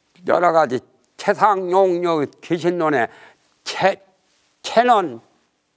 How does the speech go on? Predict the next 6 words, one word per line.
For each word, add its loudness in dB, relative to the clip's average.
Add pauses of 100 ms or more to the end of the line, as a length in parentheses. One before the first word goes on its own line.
(200)
부동지고, -2 (840)
어? 0 (720)
그 4
다음에 0
상용은 2
보광명지요. -2